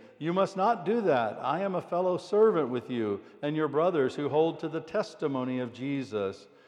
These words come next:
Worship God, for the testimony of Jesus is the spirit of prophecy." May God bless to us this reading from his holy word.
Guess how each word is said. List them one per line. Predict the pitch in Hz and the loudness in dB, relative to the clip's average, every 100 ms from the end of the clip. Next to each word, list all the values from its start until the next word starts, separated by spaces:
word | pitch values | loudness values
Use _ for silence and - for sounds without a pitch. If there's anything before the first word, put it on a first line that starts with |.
| _ - | _ -2
Worship | 123 208 - 208 202 - | 6 6 6 2 0 0
God, | 175 165 117 98 - - - - - _ _ _ _ - | -2 0 0 0 -6 -16 -20 -20 -20 _ _ _ _ -10
for | |
the | 113 | -8
testimony | 113 160 156 147 139 127 | -2 -2 -2 -4 -4 -2
of | 120 107 | -6 -8
Jesus | 180 214 185 110 98 98 - - | -6 -4 -4 -4 -6 -6 -16 -10
is | 120 110 | -10 -8
the | 120 | -10
spirit | 113 - 175 127 95 - - - _ _ _ _ - | -12 -6 -2 -2 -2 -8 -20 -20 _ _ _ _ -12
of | 101 - | -10 -10
prophecy." | 127 131 - 107 - 101 107 _ _ _ _ _ _ _ _ _ _ _ | -10 -10 -10 -16 -16 -18 -20 _ _ _ _ _ _ _ _ _ _ _
May | 101 95 | -14 -10
God | 98 98 | -10 -8
bless | 120 123 | -10 -10
to | - 104 | -10 -10
us | 90 - | -10 -12
this | 107 117 | -14 -8
reading | 110 90 90 _ _ _ - | -8 -8 -14 _ _ _ -16
from | 101 | -14
his | 98 | -10
holy | 101 98 | -8 -6
word. | 95 95 92 87 | -4 -2 -4 -6